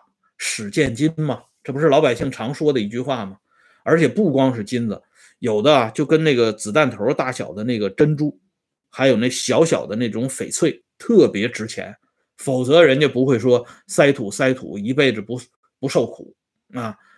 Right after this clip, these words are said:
这一次呢，民间组建的这个圆明园拆迁办公室呢，成果也非常显著。但是这两次啊，这个在火烧圆明园期间，首都各界人民做的事情呢，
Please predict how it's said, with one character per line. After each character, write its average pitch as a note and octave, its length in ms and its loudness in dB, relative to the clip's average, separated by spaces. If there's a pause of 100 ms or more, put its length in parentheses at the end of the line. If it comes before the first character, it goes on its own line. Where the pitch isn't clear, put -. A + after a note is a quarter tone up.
(220)
这 C4+ 180 8
一 D3+ 80 6
次 D3 200 -2
呢， A2+ 240 -4
民 C#3+ 280 -2
间 F#3+ 280 2
组 G#2 160 -10
建 C3 220 -2
的 G#2+ 100 -4
这 A2 140 -6
个 G#2+ 100 -4
圆 G#2 200 -4
明 C3 120 -4
园 A2 180 -6
拆 B2+ 180 -6
迁 B2+ 160 -6
办 A2 140 -2
公 A2+ 100 -6
室 F#2+ 180 -12
呢， F#2+ 160 -10 (440)
成 C3+ 280 0
果 C#3 200 8
也 - 100 0
非 D3+ 200 2
常 G2+ 280 -10 (880)
显 G#2 260 -6
著。 B2+ 180 -6 (1500)
但 B3 200 6
是 F3 440 -4
这 C#4+ 220 2
两 G#2+ 340 -6
次 - 400 -4
啊， A#2 320 -14 (380)
这 D3 120 0
个 A2+ 200 -2
在 C#3 160 0
火 A#2 220 -4
烧 F3 200 6
圆 C#3+ 140 4
明 E3 120 -2
园 B2+ 340 -4 (240)
期 C#3 200 -8
间， C3 300 -4 (240)
首 A2 340 -4
都 G3 180 0
各 G#3 200 6
界 C#3+ 160 4
人 A2 120 0
民 C3 200 -4
做 D3+ 180 2
的 A#2+ 100 0
事 C3 160 -4
情 G2+ 220 -10
呢， F#2+ 160 -10